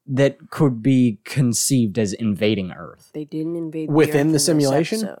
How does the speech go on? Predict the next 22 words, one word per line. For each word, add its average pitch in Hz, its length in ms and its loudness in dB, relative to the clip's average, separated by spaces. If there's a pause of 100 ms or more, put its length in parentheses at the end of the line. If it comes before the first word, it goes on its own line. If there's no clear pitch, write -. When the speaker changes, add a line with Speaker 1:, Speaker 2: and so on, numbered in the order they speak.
Speaker 1:
Yeah. 196 260 -4 (420)
Speaker 2:
Within 185 280 0
the 247 80 2
simulation, 202 500 -2
they 147 80 -10
didn't. - 320 -16 (200)
Speaker 1:
First 247 260 2
of 185 80 2
all, 156 160 4
they 151 140 4
Speaker 3:
Yeah. 160 80 6
Speaker 1:
allowed 165 600 4
the 135 140 -2
knowledge 143 380 2
of 107 120 -2
the 113 80 -2
simulation 113 920 0 (440)
to 113 220 0
get 98 400 -4
out. 95 340 -2 (420)
Speaker 3:
Well, 214 420 0 (200)
and 196 260 0